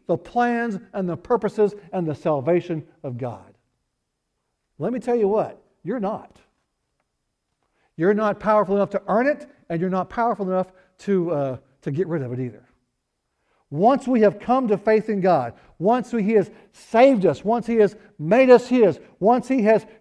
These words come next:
covered us, once he has paid our price, it never goes back and gets unpaid. In fact, you cannot, he, he says, "You go in with full assurance."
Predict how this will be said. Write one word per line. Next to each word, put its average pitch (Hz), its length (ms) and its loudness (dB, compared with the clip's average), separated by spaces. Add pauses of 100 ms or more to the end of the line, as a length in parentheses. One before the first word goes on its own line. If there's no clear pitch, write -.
covered 247 320 2
us, 170 200 0
once 233 220 -4
he 233 80 -2
has 208 140 0
paid 269 320 0
our 247 120 2
price, 214 440 -2 (180)
it 254 160 6
never 214 300 2
goes 196 280 6
back 160 220 2
and 151 100 -8
gets 147 200 -6
unpaid. 131 760 -12 (1200)
In 147 140 -12
fact, 156 260 -4 (540)
you 170 120 -6
cannot, 202 720 -2 (640)
he, 175 160 -2
he 180 140 0
says, 165 200 0
"You 196 140 -2
go 190 220 2
in 180 100 2
with 160 160 -2
full 175 320 -2
assurance." - 880 -10